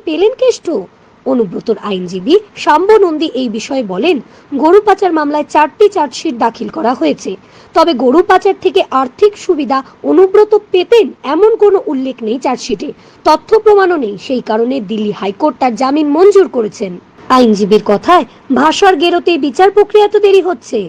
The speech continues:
এই সেই ভাষার গেরোর জেরে গরু পাচার মামলায় একের পর এক অভিযুক্তর জেল মুক্তি। গরু পাচার মামলায় এ রাজ্য থেকে যাদের গ্রেপ্তার করা হয়েছিল, তাদের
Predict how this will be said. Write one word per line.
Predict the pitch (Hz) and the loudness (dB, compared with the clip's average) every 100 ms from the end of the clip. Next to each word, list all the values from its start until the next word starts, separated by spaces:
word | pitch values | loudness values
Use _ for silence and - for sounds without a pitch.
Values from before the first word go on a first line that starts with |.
| - - | -12 -4
এই | 320 330 | -2 -2
সেই | - 320 | -2 -4
ভাষার | 226 - - 330 320 | -4 -10 -4 -2 -2
গেরোর | 247 247 240 | -2 0 -2
জেরে | 175 208 262 311 | -4 -4 -2 0
গরু | 220 226 320 | 0 2 2
পাচার | 339 339 339 | 0 2 0
মামলায় | 320 311 320 - | 0 0 -2 -4
একের | 214 - 359 | -6 -4 -2
পর | - 359 | 2 2
এক | 349 | 2
অভিযুক্তর | 339 294 285 - 330 269 | -2 -2 -4 -6 -6 -4
জেল | 254 330 427 | -2 2 2
মুক্তি। | 427 - 262 208 - _ _ _ _ | 2 -2 -4 -4 -12 _ _ _ _
গরু | 214 214 190 | 0 0 0
পাচার | 180 180 175 | -8 -8 -10
মামলায় | 165 160 180 285 466 | -8 -6 -2 -2 0
এ | 220 | 0
রাজ্য | 190 165 202 | -2 -6 -6
থেকে | 196 208 294 | -6 -4 -2
যাদের | 233 208 | -2 -2
গ্রেপ্তার | 180 202 - 330 | -2 -4 0 0
করা | 339 330 | 2 0
হয়েছিল, | 294 294 - 277 285 - - | 0 -4 -4 -4 -6 -10 -4
তাদের | 302 302 | -2 0